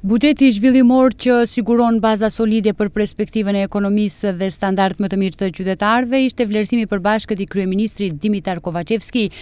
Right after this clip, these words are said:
dhe ministrit për financa Fatmir Besimi gjatë prezantimit të buxhetit për vitin dy mijë e njëzet e katër. Buxheti për vitin dy mijë e njëzet e katër është projektuar në treqind e katërdhjetë e tre pikë gjashtë miliard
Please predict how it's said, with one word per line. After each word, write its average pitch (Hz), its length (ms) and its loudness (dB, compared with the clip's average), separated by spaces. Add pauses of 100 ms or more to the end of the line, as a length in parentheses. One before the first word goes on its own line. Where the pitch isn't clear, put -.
(140)
dhe 180 300 -2
ministrit 226 480 -2
për 233 160 0
financa 240 420 -2
Fatmir 233 480 0
Besimi 143 400 0 (240)
gjatë 185 240 -2
prezantimit 190 600 0
të 185 100 -2
buxhetit 214 400 -2
për 175 220 -4
vitin 214 180 -2
dy 180 160 -4
mijë 208 240 0
e 165 80 -2
njëzet 160 240 -4
e 196 140 -6
katër. 139 360 -6 (300)
Buxheti 262 400 4
për 285 240 2
vitin 294 240 8
dy 269 160 6
mijë 302 220 6
e - 80 6
njëzet 247 260 -2
e 226 80 -4
katër 240 400 2
është 226 160 -6
projektuar 240 560 0
në 190 160 0 (320)
treqind 269 400 2
e 269 80 2
katërdhjetë 247 640 0
e - 80 -8
tre 254 160 0
pikë 180 320 -2
gjashtë 240 320 2
miliard 208 440 0